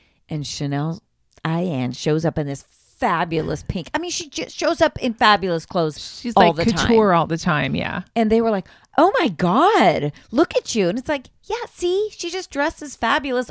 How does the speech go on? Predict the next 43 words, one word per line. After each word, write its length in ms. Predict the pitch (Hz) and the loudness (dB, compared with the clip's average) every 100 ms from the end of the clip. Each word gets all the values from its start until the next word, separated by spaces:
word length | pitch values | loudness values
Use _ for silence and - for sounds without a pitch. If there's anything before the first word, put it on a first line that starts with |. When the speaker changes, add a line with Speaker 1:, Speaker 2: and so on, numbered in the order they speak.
| - | 2
Speaker 1:
all 200 | - 233 | 4 4
the 100 | 240 | 2
fucking 360 | 233 202 226 233 | -2 -4 -6 -8
time." 580 | 262 359 254 131 95 - _ _ - | -6 -4 -4 -6 -10 -20 _ _ -6
Caroline 420 | 330 381 415 440 | -4 -2 -6 -10
Stanbury 520 | - 233 226 226 220 | -8 -4 -2 0 0
was 180 | 185 202 | -2 -6
so 440 | - - 247 233 294 | -8 -8 0 0 0
jealous. 800 | 226 240 240 147 113 - - - _ _ _ _ | -2 -2 0 -2 -4 -8 -14 -18 _ _ _ _
That's 220 | 311 330 | -8 -2
all 160 | 330 330 | 0 0
it 100 | 302 | -2
was. 520 | 330 359 302 156 - | 0 0 0 -2 -4
Speaker 2:
Well, 120 | 196 202 | -6 -6
Caroline 680 | - 233 269 165 151 - | -4 -4 -4 -4 -6 -8
looked 220 | 160 - - | -8 -8 -6
awful, 480 | 135 143 - 90 123 | -4 -6 -8 -10 -8
Speaker 1:
She 120 | 170 | -8
Speaker 2:
in 40 | |
Speaker 1:
did. 120 | 175 170 | -6 -6
Speaker 2:
my 140 | 160 | -6
opinion. 460 | 151 175 156 143 139 | -6 -8 -6 -8 -8
The 80 | |
dress 320 | 156 208 233 240 | 0 0 2 -2
was 100 | 220 | 0
Speaker 1:
Mm-hmm. 40 | |
Speaker 2:
bad. 240 | 214 202 170 | 4 4 2
The 60 | |
shoes 300 | 170 196 190 | 2 0 0
were 80 | 196 | 0
bad. 360 | 175 160 147 147 | 0 2 0 -2
Everything 380 | 160 165 147 147 | -2 -2 -4 -6
was 140 | 147 | -4
Speaker 1:
I 80 | - | -2
Speaker 2:
bad. 80 | 220 | 0
Speaker 1:
thought 160 | 247 | 0
her 140 | 277 285 | 0 0
actual 420 | 185 190 - 170 | 0 0 0 0
wedding 400 | 151 175 208 180 | 2 2 4 2
dress 320 | 143 127 - | 0 -4 -6
was 180 | 135 143 | -10 -10
really 360 | 139 147 147 - | -6 -4 -4 -8
pretty. 380 | - - - | -12 -14 -18